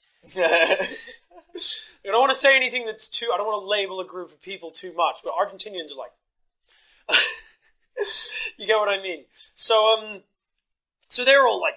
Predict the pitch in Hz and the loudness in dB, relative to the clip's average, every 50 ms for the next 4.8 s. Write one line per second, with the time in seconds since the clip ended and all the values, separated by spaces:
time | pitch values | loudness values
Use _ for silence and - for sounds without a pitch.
0 | _ _ - - - - 220 - 190 185 170 - - 180 143 - 147 151 147 139 | _ _ 2 6 8 10 8 8 6 -4 -8 -4 -2 -2 -2 -2 -6 -14 -18 -18
1 | 143 143 139 143 151 120 113 - 156 139 160 156 147 139 139 139 131 127 135 156 | -16 -16 -12 -10 -8 -8 -8 -10 -8 -4 -2 -2 -2 -2 -4 -6 -8 -8 -6 -4
2 | 214 - - - 240 214 208 190 170 160 165 151 143 - _ - 156 156 156 151 | -4 -2 2 4 6 8 8 6 4 0 -8 -10 -10 -18 _ -14 -14 -12 -12 -14
3 | 147 147 139 135 135 131 127 117 127 127 135 135 127 123 123 123 117 - 120 117 | -18 -20 -20 -20 -20 -20 -20 _ _ _ -20 -20 -20 _ -16 -16 -16 -12 -10 -10
4 | 120 117 110 110 110 120 123 135 123 147 151 147 139 131 127 | -10 -10 -12 _ _ _ -14 -14 -14 -12 -14 -16 -16 -18 -20